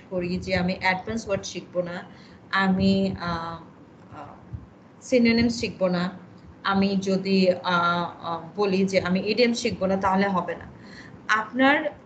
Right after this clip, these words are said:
কথার মাধুর্য যতটুকু, that means আপনি কত সুন্দর করে কথা বলতে পারেন, সেটার উপরে কিন্তু এক্সামিনার মার্কিং করে থাকে। So আপনারা এগুলো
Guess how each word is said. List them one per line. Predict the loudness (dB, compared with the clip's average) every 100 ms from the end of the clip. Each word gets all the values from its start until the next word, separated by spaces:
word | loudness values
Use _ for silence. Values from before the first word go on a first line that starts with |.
| -18 0
কথার | 2 2 0 2
মাধুর্য | 2 0 -2 0 0
যতটুকু, | 0 -2 -4 -6 -10 -8 -4
that | -4 -4
means | -4 -4
আপনি | -6 -8 -12
কত | -10
সুন্দর | -10 -4 0 4 4
করে | 6 2 2
কথা | -2 -4
বলতে | -6 -4 -2
পারেন, | 0 0 -2
সেটার | -6 -6 -6 -8
উপরে | -6 -4
কিন্তু | -4 -4 -4
এক্সামিনার | -4 -2 -4 -2 -4
মার্কিং | -4 -8 -14 -8 -6
করে | -6
থাকে। | -8 -16 -18 -20 -20 -20 -18 -18 -14 0
So | 2 2 0 -8 -18 -2
আপনারা | -2 0 -2 0 0 -2
এগুলো | 0 0 2 0